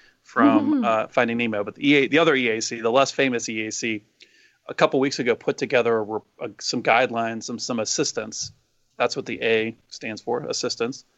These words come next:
Speaker 1: And they basically said, "You need to start now for November if you're gonna do all this," just because of all the bumps in the road that it's gonna take. So, yeah, that's why it takes so long. Um, oh, then, by the way, all this costs money.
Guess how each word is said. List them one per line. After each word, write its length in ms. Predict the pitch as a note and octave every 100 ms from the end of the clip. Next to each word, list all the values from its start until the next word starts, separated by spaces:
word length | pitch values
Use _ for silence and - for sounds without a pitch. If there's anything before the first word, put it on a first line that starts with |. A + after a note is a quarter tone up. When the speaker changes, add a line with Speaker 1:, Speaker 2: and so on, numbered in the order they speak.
| _ _ _ _ -
Speaker 1:
And 300 | C#3 C3+ B2+
they 180 | B2 C3+
basically 440 | C3+ C3 C3+ B2
said, 260 | - B2+ A#2
"You 80 |
need 100 | A#2+
to 60 | A#2
start 260 | - A#2+ A#2
now 400 | A#2 A2+ A2 - _
for 100 | A#2
November 560 | A#2 A2 A#2 A2 G#2 - _ _
if 120 | -
you're 80 | C3
gonna 160 | A#2+ A2+
do 180 | A#2 A2
all 100 | G#2
this," 220 | G#2+ -
just 180 | B2 -
because 320 | C#3 - A#2+
of 80 | A2
all 100 | G#2+
the 60 |
bumps 300 | G#2 A2 -
in 80 | A#2
the 80 | A2+
road 460 | G#2+ A2 A2 A2+ -
that 120 | A#2+
it's 200 | A2+ -
gonna 200 | - A2+
take. 400 | A2+ C#3 A#2 A2+
So, 280 | - A#2+ A2+ _ - - _
yeah, 260 | C3+ C#3+ A#2+
that's 220 | C#3 -
why 140 | E3+
it 80 | D#3+
takes 260 | - D#3 -
so 180 | C#3+ C3+
long. 560 | B2 C#3+ C3+ A2 A2 _ -
Um, 400 | A#2+ A#2 A2 -
oh, 140 | D3+ D#3
then, 160 | E3
by 140 | D#3+ D#3
the 100 | D#3
way, 320 | D#3 D3+ C3
all 180 | B2+ C#3
this 160 | E3
costs 260 | - D#3 D3
money. 380 | C3 C3 D#3+